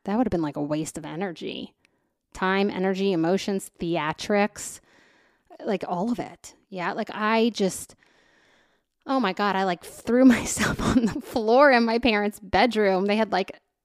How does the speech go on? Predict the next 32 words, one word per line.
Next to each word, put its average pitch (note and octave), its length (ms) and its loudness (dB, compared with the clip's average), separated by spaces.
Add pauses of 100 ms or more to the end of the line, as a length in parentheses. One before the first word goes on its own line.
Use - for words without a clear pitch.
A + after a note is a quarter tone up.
(120)
I A#3 120 2
don't G#3 140 2
know, F3 160 2
maroon G3+ 480 6
or G3 80 6
navy G3 280 2
blue G3 180 4
carpet. F#3+ 500 0
Like, F3+ 240 0 (520)
I, A#3+ 280 4
I A#3 40 2
just, B3 380 0
uh, - 800 -10
<sighs> - 40 -18
I A#3 140 4
just A3 160 0
went F#3+ 180 -4
berserk. F#3 480 -4 (200)
But D#4 320 4 (1120)
that C4+ 400 0
is B3 140 0
a C4 40 -2
tantrum. B3 600 -2 (200)
It's A#3 140 -4
a A#3+ 60 4
full-blown G#3+ 500 2
tantrum. F#3+ 480 -6 (460)
When A#3+ 240 4
you F#4 100 6
have F4 140 2
a D4 40 0
tantrum, C#4+ 680 2